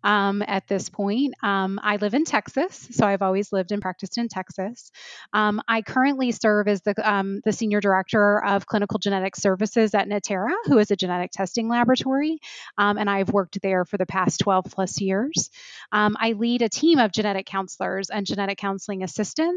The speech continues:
whose main job is to speak to patients who are considering prenatal genetic testing or the other types of genetic testing that Natera offers. And we also speak to healthcare providers, um, about that testing as well. Um, prior to joining Natera, um, like I said, I've always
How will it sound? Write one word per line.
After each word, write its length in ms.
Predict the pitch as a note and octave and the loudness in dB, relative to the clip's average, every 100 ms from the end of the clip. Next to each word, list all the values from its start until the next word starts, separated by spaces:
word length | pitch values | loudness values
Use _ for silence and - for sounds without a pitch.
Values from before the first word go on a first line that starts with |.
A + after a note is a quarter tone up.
| - | 0
whose 200 | A#3 A3 | 0 2
main 240 | A3 A#3 | 0 2
job 320 | A3+ G3+ G#3 | 2 4 4
is 120 | G3+ - | 0 -2
to 140 | G#3 | -6
speak 300 | - A3 G#3+ | -4 -4 -2
to 160 | - B3+ | 0 2
patients 480 | B3+ - D#4+ E4+ | 2 0 0 0
who 60 | B3 | 2
are 120 | G#3+ | 2
considering 680 | G#3 G#3 - G3+ G#3 B3 C4 | 0 -4 -2 0 2 0 0
prenatal 340 | B3+ B3 A#3+ B3 | 0 -2 0 -2
genetic 360 | C4 B3 B3 | 0 -2 -2
testing 500 | - A#3 - C4+ B3 | -4 -4 -2 -2 2
or 140 | A#3 G3 | 4 2
the 160 | F#3+ | 2
other 160 | F#3 G3 | 0 0
types 240 | G#3 G#3 | 0 0
of 80 | G3+ | -2
genetic 320 | A3 G#3+ G#3+ | -2 -2 -2
testing 420 | - G#3+ - G#3+ G#3+ | -2 -2 -2 -4 -2
that 120 | G3+ | -4
Natera 360 | - G#3 G#3 | -4 -2 0
offers. 480 | G#3 G3+ A#3+ C4+ - - - - | 2 2 0 -2 -4 -12 -18 -4
And 100 | A3+ | 2
we 120 | A3+ A3 | 4 6
also 260 | A3+ - | 4 2
speak 240 | G#3 - G#3 | -4 -4 -4
to 60 | |
healthcare 360 | G#3 G#3 - F3+ | -2 -4 -4 -6
providers, 580 | F3+ F#3+ F#3 - - - - - - - | -6 -8 -8 -10 -10 -12 -16 -20 -20 -6
um, 300 | G3+ G3 F#3+ | -2 -2 -2
about 260 | F#3+ F3+ F3 | 0 0 -2
that 120 | G3 | -6
testing 460 | - G3 - F#3 F3 | -8 -10 -8 -8 -8
as 160 | F3+ | -8
well. 420 | F#3 F#3 - - - _ _ - | -4 -2 -4 -8 -14 _ _ -2
Um, 160 | G#3 | -2
prior 400 | G#3 A#3+ C4 D4+ | 2 2 4 4
to 140 | C#4+ B3 | 4 4
joining 400 | A3+ A3+ A3+ G#3+ | 4 4 2 0
Natera, 680 | G#3 A3 G3+ A3 B3+ B3 - | 0 0 -2 0 0 -2 -2
um, 380 | G3 F#3+ F#3 | -2 -2 -4
like 160 | F#3+ F#3 | -4 -4
I 60 | F#3+ | -4
said, 180 | G#3 | -2
I've 140 | G3 G3 | 0 2
always 340 | F#3+ G3 - | 2 0 -4